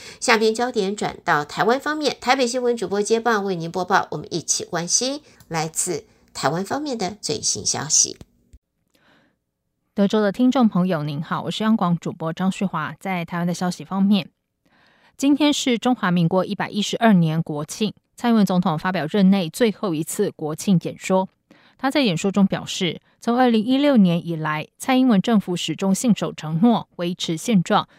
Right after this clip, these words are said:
Speaker 2: 坚守四个坚持，不挑衅、不冒进，在压力下也不屈服，和全球民主国家深化合作，共同维护区域和平稳定，也为世界贡献良善力量。总统指出，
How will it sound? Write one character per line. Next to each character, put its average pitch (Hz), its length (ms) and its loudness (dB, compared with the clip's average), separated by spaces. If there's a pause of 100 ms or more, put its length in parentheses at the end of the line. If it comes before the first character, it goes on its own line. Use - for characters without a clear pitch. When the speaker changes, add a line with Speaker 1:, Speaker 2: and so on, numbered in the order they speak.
Speaker 2:
坚 262 220 4
守 151 200 0
四 196 200 -2
个 180 100 -2
坚 220 260 2
持， 147 380 -4 (100)
不 269 120 -6
挑 151 240 -4
衅、 175 400 -2
不 143 200 -10
冒 208 280 2
进， 202 260 -4 (240)
在 220 160 0
压 240 220 2
力 247 100 4
下 190 300 0
也 131 200 -12
不 196 160 -4
屈 202 240 -4
服， 151 360 -8 (160)
和 214 200 0
全 202 220 6
球 214 100 2
民 208 200 8
主 208 160 0
国 156 180 -6
家 185 220 -2
深 185 240 0
化 185 180 -4
合 139 200 -12
作， 196 360 -2 (160)
共 294 160 2
同 185 220 2
维 151 100 0
护 175 220 -2
区 233 280 -2
域 214 80 -2
和 - 200 -8
平 165 180 -2
稳 170 240 -2
定， 202 240 -2 (200)
也 190 100 -2
为 214 160 2
世 247 180 -2
界 185 220 -2
贡 214 240 4
献 170 280 -2
良 156 240 -10
善 165 280 -4
力 165 160 -4
量。 165 320 -6 (580)
总 220 160 6
统 254 100 8
指 - 160 -2
出， 202 420 2